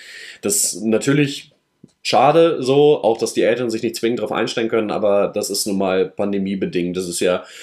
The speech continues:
nicht nur in Bereichen der Jugendarbeit, sondern auch in anderen Bereichen so.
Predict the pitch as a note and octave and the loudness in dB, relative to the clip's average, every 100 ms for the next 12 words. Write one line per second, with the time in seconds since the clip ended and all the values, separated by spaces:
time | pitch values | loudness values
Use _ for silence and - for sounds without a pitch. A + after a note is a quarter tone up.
0 | - D#3 G3+ - F3 E3 D#3 A2+ A2 A#2+ | -6 -2 0 2 4 4 4 2 2 2
1 | G#2 F#2+ A2+ A2 F2+ F#2+ F#2+ F#2+ E2+ F2 | -2 -2 -2 0 2 2 0 -2 -2 -4
2 | F2 D2+ F2 F2 E2+ E2 E2+ E2+ F2+ F2+ | -4 -6 -4 -4 -4 -4 -4 -4 -4 0
3 | G#2 | -2